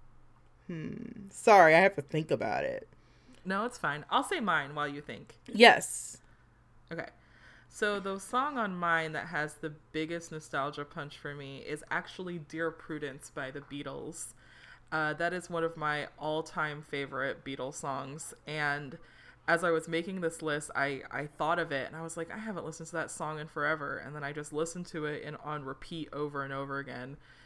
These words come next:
Speaker 2: I really, really love that song, and it just takes me back. It takes me back to when I was super into the Beatles and just learning everything I could about them and reading all these books and listening to all their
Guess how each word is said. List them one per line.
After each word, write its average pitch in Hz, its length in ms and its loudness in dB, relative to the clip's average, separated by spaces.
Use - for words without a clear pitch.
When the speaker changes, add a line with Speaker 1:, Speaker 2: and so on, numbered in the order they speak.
Speaker 2:
I 156 60 -2
really, 156 560 0
really 147 240 -2
love 139 180 -4
that 135 180 -4
song, 131 380 -6
and 123 100 -8
it 147 60 -10
just 247 180 -10
takes - 360 -8
me 185 80 0
back. 214 420 2
It - 80 -4
takes - 340 4
me 214 100 2
back 190 540 0
to 190 200 -4
when 160 180 0
I 147 440 -2
was 143 360 -4
super 165 560 -6
into 151 240 -6
the 143 120 -6
Beatles 135 520 -6
and 143 180 -8
just 139 180 -10
learning 143 580 -6
everything 139 480 -4
I 131 120 -6
could 143 320 -6
about 131 360 -2
them 139 280 -2
and 135 160 -10
reading 151 300 -4
all 135 140 -4
these 151 320 -10
books 190 340 -6
and 147 120 -8
listening 151 360 -10
to 170 100 -10
all 147 100 -6
their - 200 -8